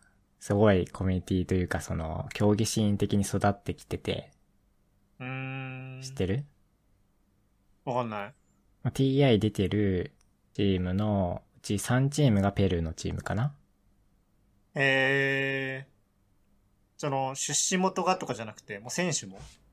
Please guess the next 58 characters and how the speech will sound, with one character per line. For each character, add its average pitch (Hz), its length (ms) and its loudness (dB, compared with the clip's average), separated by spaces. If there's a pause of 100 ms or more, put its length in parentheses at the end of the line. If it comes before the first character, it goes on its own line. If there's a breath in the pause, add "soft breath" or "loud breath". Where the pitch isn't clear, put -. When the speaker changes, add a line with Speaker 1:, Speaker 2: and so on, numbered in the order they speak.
(300)
Speaker 1:
選 127 200 4
手 117 100 2
も 110 120 4
ペ 98 160 4
ル 87 220 -2 (600)
ー。 127 60 -6
Speaker 2:
え 127 680 0
ー、 - 20 -8
そ 151 100 -12
れ 151 60 -8
知 151 120 -8
ら 156 60 -4
ん 120 120 -4
わ。 90 140 -14 (800)
Speaker 1:
で、 98 320 4
す - 120 -2
ご 113 80 6
い 104 60 4
ペ 98 160 2
ル 110 260 6
ー - 20 6
の 101 180 4
コ - 120 0
ミ 98 100 6
ュ 101 40 6
ニ 101 100 4
テ 104 100 2
ィ 101 120 6
と 104 100 0
い 98 120 6
う 92 60 2
か、 - 240 0 (800)
が、 90 400 2 (260)
な 92 140 0
ん 82 40 -4
か、 - 300 -8 (640)
や 143 80 -4
っ - 20 -12
ぱ 117 100 8
り 101 40 6
ド 110 140 4
タ 147 120 6
ツ 165 140 2
ー 151 40 8
の 101 100 6
人 131 240 6
口 143 200 4
が 135 100 6
多 131 180 8
い 87 260 4 (240)
ら 98 120 0
し 104 200 2
い - 40 2
の 90 100 -2
ね。 110 240 -4 (800)
そ - 180 -4
れ 117 140 2
が、 117 320 2